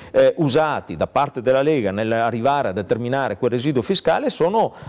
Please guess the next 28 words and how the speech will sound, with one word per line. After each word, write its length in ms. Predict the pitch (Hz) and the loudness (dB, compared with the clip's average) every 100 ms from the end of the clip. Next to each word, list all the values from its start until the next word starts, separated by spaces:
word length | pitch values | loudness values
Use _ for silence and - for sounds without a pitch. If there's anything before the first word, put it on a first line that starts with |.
| - | -2
molto 400 | 151 175 220 202 | 2 4 2 -2
opinabili, 680 | - 220 269 190 113 80 - - - | -2 -2 0 0 -4 -8 -10 -18 -2
perché 300 | 202 - 165 | -2 0 -2
fanno 340 | 185 180 131 | -2 0 0
riferimento, 840 | 151 202 220 196 123 131 127 220 | 0 0 0 0 0 -2 2 2
diciamo, 540 | 214 208 139 123 175 214 | 2 0 0 0 2 2
ai 180 | 165 - | 0 0
costi 420 | 170 170 175 - | -2 0 -4 2
territoriali 800 | 156 160 170 165 143 147 175 196 | 0 0 0 0 2 0 0 0
che 140 | 165 | 0
vengono 320 | 120 156 156 | 0 0 -2
sostenuti 760 | 123 139 - 202 247 143 - 85 - - - | -2 -4 0 2 2 0 -2 -8 -8 -14 -2
in 180 | 143 | 2
un 80 | 151 | 2
determinato 580 | 135 117 131 147 143 113 | 0 0 0 -2 -2 -2
territorio 640 | 160 226 247 139 139 196 | -2 -2 0 0 0 0
e 40 | 277 | 2
allora 360 | 175 120 180 - - | 2 2 -2 -4 -16
si 220 | - 196 | -6 -6
prendono 400 | - 170 147 123 | 0 -2 0 -4
quelli 320 | - 156 170 208 | 0 0 2 0
a 40 | |
riferimento. 840 | 175 - 175 156 90 87 - 90 - - - | -2 -2 -2 -2 -4 -4 -4 -6 -6 -18 -4
Ma 200 | - 202 190 | -2 0 -2
il 160 | 165 | -4
cost-, 320 | - 262 - - | -2 -2 -4 -4
ma 180 | 151 | 0
il, 160 | 165 | 0